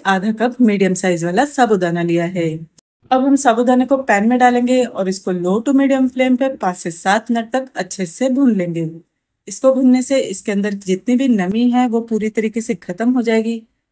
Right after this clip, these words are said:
जब हम इसको पीसेंगे तो इसका पाउडर बड़ी ईजीली बन जाएगा।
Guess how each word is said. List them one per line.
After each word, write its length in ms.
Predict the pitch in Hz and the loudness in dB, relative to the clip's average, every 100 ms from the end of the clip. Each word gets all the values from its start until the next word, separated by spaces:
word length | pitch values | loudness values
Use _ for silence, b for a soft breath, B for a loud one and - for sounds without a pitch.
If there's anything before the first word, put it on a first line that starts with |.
| - | 0
जब 160 | 240 240 | 0 2
हम 180 | 277 | 0
इसको 220 | 269 - 294 | 0 0 -4
पीसेंगे 500 | - 208 - 247 262 | -4 -6 0 2 2
तो 120 | 269 | 0
इसका 280 | 269 - 254 233 | -4 -4 -4 -2
पाउडर 340 | 190 180 262 | -2 -2 0
बड़ी 200 | 196 196 - | 0 -2 -4
ईजीली 320 | 202 175 185 269 | -6 -4 -2 0
बन 220 | 277 220 | 2 2
जाएगा। 340 | 180 165 170 | 0 0 -2